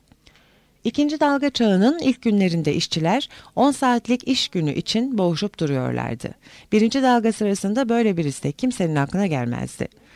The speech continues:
Belki de yakında evde yapılabilen her şeyin evde yapılmasını isteyen işçi akımlarıyla karşılaşırız.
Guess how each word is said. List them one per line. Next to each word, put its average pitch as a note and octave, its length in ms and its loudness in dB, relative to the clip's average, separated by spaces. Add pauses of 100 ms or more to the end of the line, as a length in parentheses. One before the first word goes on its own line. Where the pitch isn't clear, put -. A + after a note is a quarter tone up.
(280)
Belki C4+ 340 2
de C4+ 60 2
yakında B3 520 4
evde G#3+ 320 2
yapılabilen A3 640 2
her A3+ 180 2
şeyin A3+ 400 0
evde A3+ 280 2
yapılmasını A3+ 600 0
isteyen G#3 400 0
işçi - 380 -2
akımlarıyla G#3 640 0
karşılaşırız. B2+ 840 -6